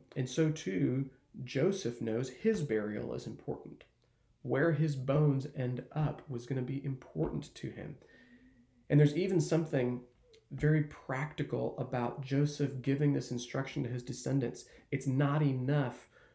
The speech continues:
for the descendants to simply remember the promise of God and remember that, um, that this statement was given, that this word was given from God to Abraham, Isaac, and Jacob and Joseph, that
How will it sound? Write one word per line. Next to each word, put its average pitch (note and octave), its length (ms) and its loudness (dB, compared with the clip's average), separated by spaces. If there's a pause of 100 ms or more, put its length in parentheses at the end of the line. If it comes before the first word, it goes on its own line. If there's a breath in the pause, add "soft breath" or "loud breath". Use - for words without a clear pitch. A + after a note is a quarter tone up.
(120)
for B2 200 -2
the B2+ 80 0
descendants B2 760 0
to - 140 -16
simply C#3 420 0
remember B2+ 680 4
the B2 100 -2
promise B2 460 -4
of A#2+ 140 -10
God A#2+ 400 -2
and A#2+ 100 -2
remember B2 840 2 (400 loud breath)
that, B2+ 400 2 (340 soft breath)
um, A2 400 -6 (360)
that C3 140 -2
this - 220 -4
statement D3 500 4
was B2 220 -2
given, B2+ 400 2
that A#2+ 140 -4
this B2+ 180 -6
word C#3 420 4
was B2 140 -2
given C3 320 0
from C#3 420 2
God A#2+ 500 0
to D3 300 4
Abraham, B2+ 540 -2
Isaac, B2 380 -6
and A2+ 140 -6
Jacob B2 380 -4
and A2+ 120 -8
Joseph, - 560 -2 (440 loud breath)
that A#2+ 380 0